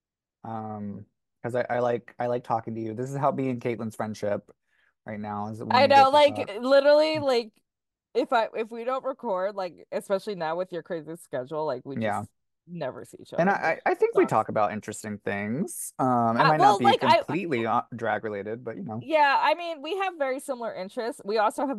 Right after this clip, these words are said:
Speaker 2: very differing opinions about the same types of
Speaker 1: Yes.
Speaker 2: topics. So I always think that's, like, makes for a good episode. So yeah,
Speaker 1: Um,
Speaker 2: we could totally schedule that in.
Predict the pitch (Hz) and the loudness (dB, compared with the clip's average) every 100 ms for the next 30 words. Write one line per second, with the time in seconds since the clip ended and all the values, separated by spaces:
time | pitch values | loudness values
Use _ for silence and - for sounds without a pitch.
0 | 185 196 180 190 170 156 175 160 151 - | -2 -2 0 -4 -10 -10 -10 -10 -14 -10
1 | 170 151 165 180 147 139 - 165 160 143 | -10 -8 -10 -8 -6 -6 -6 -12 -10 -12
2 | 147 147 - 120 101 113 - 160 175 - | -8 -8 -6 -10 -8 -12 -10 -10 -10 -4
3 | 170 147 165 175 180 - 185 - 156 143 | 0 0 2 0 -2 -8 -10 -4 -6 -4
4 | 180 - - 156 151 - 147 135 135 107 | -6 -8 -8 -8 -8 -12 -10 -8 -8 -8
5 | - - 196 202 226 240 _ _ _ _ | -12 -10 -6 -6 -6 -12 _ _ _ _
6 | _ _ _ _ _ 117 110 240 269 165 | _ _ _ _ _ -10 -6 -2 0 0
7 | 156 220 330 285 214 196 - 160 147 135 | -2 -6 -6 -6 -6 -6 -8 -10 -8 -12
8 | 123 104 - | -10 -12 -12